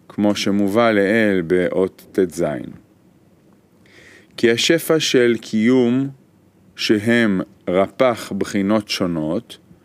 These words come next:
כבר היו ברורים כשמש בצהריים, ומחוברים במערכת הקדושה,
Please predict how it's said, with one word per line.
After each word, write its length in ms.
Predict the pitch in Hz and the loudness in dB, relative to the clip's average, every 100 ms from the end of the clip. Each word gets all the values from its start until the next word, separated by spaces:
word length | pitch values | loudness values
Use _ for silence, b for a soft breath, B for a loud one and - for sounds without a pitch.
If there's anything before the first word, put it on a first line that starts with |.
| b b b b b - | b b b b b -6
כבר 320 | 90 98 90 87 | 0 2 2 2
היו 560 | 90 120 147 147 151 - _ | 2 4 4 4 2 -2 _
ברורים 680 | 107 101 104 110 120 156 139 147 139 | -2 2 4 4 4 4 2 0 -4
כשמש 580 | - 135 - 104 101 98 | -2 0 0 2 0 0
בצהריים, 920 | 104 107 123 120 117 127 135 107 87 - _ _ _ _ b b b b b | -2 0 2 4 4 2 2 0 -4 -10 _ _ _ _ b b b b b
ומחוברים 920 | 107 98 92 - 90 87 90 123 131 123 | -2 0 0 -2 0 2 2 2 2 2
במערכת 760 | 98 92 90 87 107 113 110 | 2 2 0 2 0 -2 -4
הקדושה, 580 | 95 - 90 - - 113 | -6 -4 -2 -2 0 0